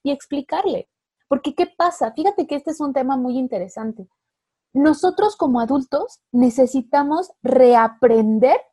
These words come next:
a sentir. ¿Y por qué digo reaprender? Porque de niños sabemos sentir y sabemos expresar. Seguramente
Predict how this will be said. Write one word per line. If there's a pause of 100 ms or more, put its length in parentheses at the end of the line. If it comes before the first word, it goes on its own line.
(220)
a
sentir. (560)
¿Y
por (100)
qué
digo
reaprender?
Porque
de
niños (160)
sabemos
sentir (240)
y
sabemos
expresar. (800)
Seguramente